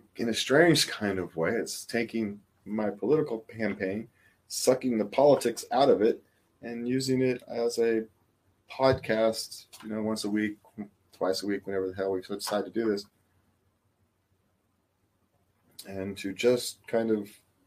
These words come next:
ignore all the negative and kind of bring in some positive light, or talk to people who are needing a positive, uh, perspective, because I'm actually pretty good at that.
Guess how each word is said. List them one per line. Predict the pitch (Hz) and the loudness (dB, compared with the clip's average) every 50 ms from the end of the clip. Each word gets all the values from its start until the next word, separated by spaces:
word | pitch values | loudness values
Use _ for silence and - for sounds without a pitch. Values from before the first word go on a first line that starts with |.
| _ - | _ -8
ignore | 92 98 101 104 101 110 123 151 160 151 | -8 -6 -4 0 2 6 10 10 12 12
all | 135 127 117 107 | 10 10 8 6
the | 98 | 4
negative | 98 95 98 107 113 107 98 95 92 92 95 95 - _ _ _ _ _ _ _ _ _ _ _ _ | 0 0 0 -2 0 0 0 0 0 0 -2 -4 -6 _ _ _ _ _ _ _ _ _ _ _ _
and | - 110 104 104 104 101 | -10 -8 -8 -8 -8 -8
kind | - 120 127 131 | -6 -4 -4 -4
of | 123 113 101 95 | -4 -6 -6 -6
bring | 98 107 113 113 | -4 -4 -4 -4
in | 113 110 | -6 -8
some | - 107 101 | -8 -8 -8
positive | 101 - 104 110 107 107 104 104 98 98 101 | -4 -2 0 0 0 -2 -2 -6 -6 -4 -2
light, | 95 95 92 85 76 - | 0 0 0 0 -4 -4
or | - 95 98 | -6 -6 -4
talk | - - 117 117 117 - | -2 0 0 0 0 -2
to | 107 | -6
people | - - 113 107 104 101 95 | -4 -2 -2 -2 0 -2 -2
who | - 107 | 0 2
are | 104 101 98 | 2 2 2
needing | 98 104 107 113 110 107 98 90 87 - _ _ _ _ _ _ _ - 90 | 2 2 4 4 4 4 2 0 -4 -6 _ _ _ _ _ _ _ -2 0
a | 98 92 | 0 0
positive, | - - - 107 107 104 101 101 92 95 95 92 87 85 - - - - _ _ _ _ _ _ _ _ _ _ _ _ _ _ _ _ _ _ _ _ _ _ _ _ | 0 2 4 6 6 6 6 4 -2 0 0 -2 -2 -4 -10 -18 -20 -20 _ _ _ _ _ _ _ _ _ _ _ _ _ _ _ _ _ _ _ _ _ _ _ _
uh, | - 95 95 | -4 -2 -2
perspective, | - - - 90 - - - 110 104 - - - - - - _ _ - | -2 -2 -4 -6 -2 4 6 6 6 4 0 -12 -14 -16 -16 _ _ -6
because | - - - 120 113 | -2 2 2 4 6
I'm | 151 208 269 226 | 8 8 8 8
actually | 190 190 185 - 185 170 | 8 6 6 4 2 2
pretty | 170 - 170 165 170 | 4 4 2 4 4
good | 170 160 107 - | 6 4 4 4
at | - - | 2 -4
that. | - - - - - | -6 -6 -6 -6 -8